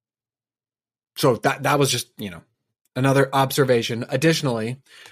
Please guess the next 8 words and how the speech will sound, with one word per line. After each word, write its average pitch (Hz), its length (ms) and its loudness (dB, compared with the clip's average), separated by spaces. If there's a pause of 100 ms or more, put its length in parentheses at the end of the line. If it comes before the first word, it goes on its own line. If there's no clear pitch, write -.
(120)
Georgia, 156 400 4 (160)
but 135 160 2
Georgia 175 260 4
also 170 320 4
blitzed 127 420 2
another 127 640 0 (560)
D 120 200 -2
B. 131 360 -6